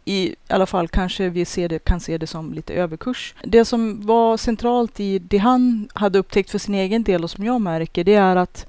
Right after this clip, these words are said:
genom att, eh, grundlägga en, eh, en vana jag vill ha och arbeta in den. För att det är ju så, vanor som man vill ha, de tar ju väldigt lång tid att verkligen förstärka och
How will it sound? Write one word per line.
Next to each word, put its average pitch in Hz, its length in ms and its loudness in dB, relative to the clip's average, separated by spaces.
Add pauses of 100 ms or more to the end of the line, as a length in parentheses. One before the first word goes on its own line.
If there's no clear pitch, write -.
genom 240 440 6 (100)
att, - 460 -4
eh, 180 400 0
grundlägga 220 880 2
en, 170 400 -2
eh, 165 220 -4 (160)
en 180 180 -4
vana 196 300 2
jag 196 100 2
vill 202 100 2
ha 208 380 0 (880)
och 190 60 8
arbeta 196 380 4
in 240 300 4
den. 160 220 -2
För 214 120 2
att 208 80 0
det 247 80 6
är 254 80 6
ju 247 100 2
så, 160 240 -2
vanor 220 600 0
som 180 220 -8
man 175 180 -4
vill 226 220 -2
ha, 147 200 -6
de 175 140 -8
tar 175 140 -8
ju 160 80 -6
väldigt 160 360 -6
lång 160 160 -10
tid 170 360 -6
att - 300 -12
verkligen 156 680 -6 (120)
förstärka 180 720 -4
och - 500 -12